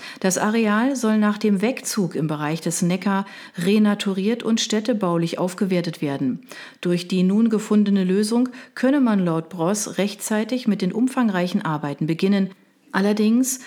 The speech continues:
nannte er weder einen Zeitplan noch ein Budget für die Verlagerung. Für E N R W Geschäftsführer Christoph Ranzinger liegen die Vorteile der Lösung auf der Hand.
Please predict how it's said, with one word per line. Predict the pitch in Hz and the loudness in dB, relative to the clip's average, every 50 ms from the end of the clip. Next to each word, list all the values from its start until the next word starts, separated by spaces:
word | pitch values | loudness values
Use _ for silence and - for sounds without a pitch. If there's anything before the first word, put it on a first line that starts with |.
| - - _ | -20 -6 _
nannte | 226 214 220 254 277 254 262 | 2 2 4 4 2 2 0
er | - 208 208 208 190 | 0 0 0 0 2
weder | 214 254 262 240 220 | 2 0 0 0 0
einen | 185 180 170 160 | 2 2 2 0
Zeitplan | - - 185 180 180 180 - - 196 190 180 185 180 - - - - | 0 -2 -2 -2 -2 -4 -4 -2 0 2 2 2 0 -2 -6 -4 0
noch | - 208 240 240 - | 2 4 4 2 2
ein | - 196 202 208 208 | 0 2 2 4 4
Budget | 226 240 208 - - 208 208 214 208 | 4 2 0 2 2 4 4 4 2
für | 214 - 156 | 0 -2 -2
die | 143 147 | -2 -4
Verlagerung. | 143 - 190 185 170 165 170 180 190 180 165 143 135 135 - - _ _ _ _ - - - - - - - | -4 -2 -2 0 0 2 0 0 0 0 0 0 -2 -4 -6 -10 _ _ _ _ -20 -18 -16 -16 -18 -18 -16
Für | - - - 202 190 190 185 190 190 - | -8 -2 0 2 4 4 4 2 2 2
E | 220 220 226 | 2 2 2
N | 220 214 202 196 | 2 2 2 2
R | - 180 170 165 | 2 0 0 2
W | 175 175 175 | 0 0 0
Geschäftsführer | 175 175 - 247 277 - - - - - 220 208 185 175 175 | 0 0 0 0 -2 -2 -4 -6 -4 0 0 2 2 2 0
Christoph | 175 - - 180 175 - 170 160 160 - - | 0 -2 -4 -4 -4 -2 -4 -6 -6 -4 -2
Ranzinger | 160 180 185 - 220 202 190 185 185 185 185 - - - | -2 0 0 2 2 2 2 2 0 -2 -6 -12 -12 -4
liegen | - 220 254 254 254 | 0 2 4 4 4
die | 247 247 | 4 2
Vorteile | 254 - 254 262 262 - 254 240 208 | 0 0 0 0 0 0 0 0 2
der | 180 185 175 | 2 2 2
Lösung | 175 180 180 185 196 185 127 | 0 0 0 0 0 -2 -2
auf | 156 165 - | -4 -4 -4
der | - 185 175 | -4 -2 2
Hand. | 214 214 208 214 | 2 2 2 0